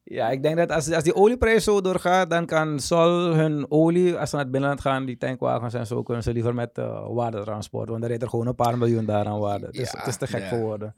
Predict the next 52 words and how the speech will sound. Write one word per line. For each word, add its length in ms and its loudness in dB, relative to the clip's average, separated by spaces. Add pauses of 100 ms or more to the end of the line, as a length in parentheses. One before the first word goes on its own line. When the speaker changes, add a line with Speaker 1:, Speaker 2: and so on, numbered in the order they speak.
(200)
Speaker 2:
Nee, 280 8
oké, 280 4
maar 120 0
dan 380 2
<clears throat> 0 -
nogmaals, 480 0
wat 140 2
ga 100 2
je 120 0
met 120 -4
die 100 -8
gestolen 420 -4
olie 240 -6
doen? 200 -12
Dat 180 -12
ga 60 -8
je 100 -4
alleen 260 -6
aan 240 -8
met 120 -8
jerrycans 460 -4
zetten 220 -8
en, 160 -12
en 200 -10
v-, 400 -18
verkopen. 600 -6
Dat, 120 -16 (120)
ja. 220 -16 (440)
Speaker 1:
Ja, 400 4
dus 200 2
je 160 0
moet 140 2
nagaan 380 4
dat 180 4
Jan 180 4
Modaal, 640 6 (400)
eh, 320 -4
in 100 -2
Nederland 420 2
aanhalen. 420 0
Toen 120 0
ik 80 0
daar 220 2
was, 220 6
was, 240 4
was 220 2
het 120 -4
eens 160 0
gegaan 260 2
naar 140 0
twee 260 0
euro 260 2